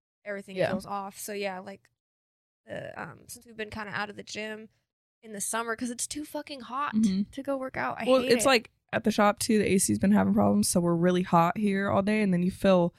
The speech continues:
Speaker 2: sluggish all day long and just
Speaker 1: Yeah.
Speaker 2: like, "I don't wanna go to the gym right now
Speaker 1: Yeah,
Speaker 2: after."
Speaker 1: definitely not after
Speaker 2: Yeah.
Speaker 1: work. And then
Speaker 2: And
Speaker 1: it's like, I'm not gonna go before because I'm not
Speaker 2: 'cause
Speaker 1: gonna
Speaker 2: I'm a
Speaker 1: wake up early enough.
Speaker 2: Yeah, 'cause I'm a fucking
Speaker 1: 'Cause,
Speaker 2: asshole.
Speaker 1: yeah, we're stupid.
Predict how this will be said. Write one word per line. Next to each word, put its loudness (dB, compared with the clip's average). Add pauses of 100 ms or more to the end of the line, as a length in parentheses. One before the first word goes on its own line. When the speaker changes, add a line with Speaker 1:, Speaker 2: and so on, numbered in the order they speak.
(420)
Speaker 2:
sluggish 2
all 4
day 2
long 0
and 0
just 0
Speaker 1:
Yeah. 0
Speaker 2:
like, -2
"I 4
don't 2
wanna 6
go 0
to 0
the -4
gym -2
right 2
now 2
Speaker 1:
Yeah, 2
Speaker 2:
after." 4
Speaker 1:
definitely 0
not -6
after -10
Speaker 2:
Yeah. -12
Speaker 1:
work. -6 (160)
And -12
then -4
Speaker 2:
And 2
Speaker 1:
it's 2
like, -2
I'm -14
not -8
gonna -10
go -12
before -14
because -20
I'm -20
not -20
Speaker 2:
'cause 0
Speaker 1:
gonna 4
Speaker 2:
I'm 0
a 0
Speaker 1:
wake -6
up -8
early -18
enough. -14
Speaker 2:
Yeah, 2
'cause -8
I'm -6
a -10
fucking -12
Speaker 1:
'Cause, -4
Speaker 2:
asshole. -4
Speaker 1:
yeah, -8
we're -20
stupid. -18